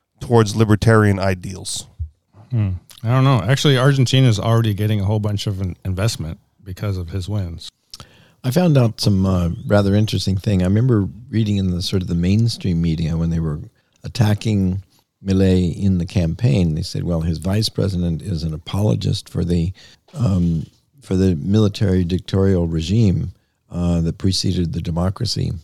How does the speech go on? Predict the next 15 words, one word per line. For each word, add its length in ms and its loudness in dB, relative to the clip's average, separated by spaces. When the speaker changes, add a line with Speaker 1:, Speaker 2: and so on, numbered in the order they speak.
Speaker 3:
So 120 0
I 40 2
looked 240 2
her 120 2
up. 280 2
Actually, 560 4
uh, 320 -4
she's 260 -4
a 40 0
human 280 -2
rights 240 -4
activist 640 -6
who 100 -6
has 140 -6
been 500 -8